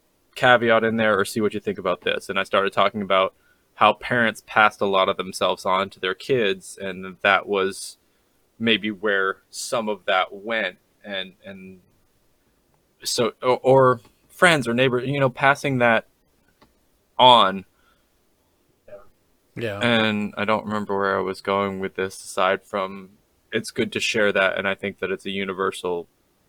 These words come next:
Speaker 1: human nature to want to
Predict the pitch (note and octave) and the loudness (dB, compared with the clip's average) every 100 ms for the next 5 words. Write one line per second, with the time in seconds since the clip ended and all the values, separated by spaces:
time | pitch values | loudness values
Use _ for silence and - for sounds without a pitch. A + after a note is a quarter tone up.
0 | _ _ _ _ - A#2 G2 F#2+ F#2 F#2 | _ _ _ _ -10 -6 -6 -6 -4 -6
1 | - F#2 - - F2+ F2+ F#2 E2 - - | -4 -8 -8 -14 -16 -10 -6 -6 -8 -12
2 | F2 E2+ | -12 -14